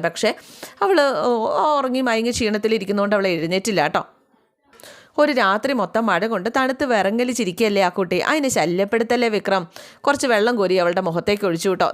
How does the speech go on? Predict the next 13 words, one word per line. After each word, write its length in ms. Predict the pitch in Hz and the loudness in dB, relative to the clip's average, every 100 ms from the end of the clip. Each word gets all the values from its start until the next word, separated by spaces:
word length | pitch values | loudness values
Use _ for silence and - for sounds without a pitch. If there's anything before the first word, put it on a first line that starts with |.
| 269 | 0
തണുത്ത 200 | 277 269 | -2 0
വെള്ളം 180 | 240 220 214 | 0 0 0
കോരിയാണ് 280 | 196 185 170 | 2 2 0
അവളുടെ 180 | 180 175 | -2 -2
മുഖത്തേക്ക് 320 | 165 175 170 165 | -2 -2 -2 -2
ഒഴിക്കുന്നത്. 300 | 156 170 180 | 0 0 0
പെട്ടെന്ന് 280 | 214 233 170 | 0 0 0
അവൾ, 100 | 165 170 - - | 0 -2 -4 -2
ഏ, 20 | 262 254 | 0 0
ഇവിടെ 160 | 262 254 247 | 0 0 0
കണ്ണ് 180 | 254 269 | 0 0
തുറന്നു. 260 | 175 190 - - - - - - - _ _ _ _ _ _ _ - | 0 -2 -6 -12 -20 -20 -18 -18 -18 _ _ _ _ _ _ _ 0
അവരവിടെ 320 | 320 285 247 | 4 4 4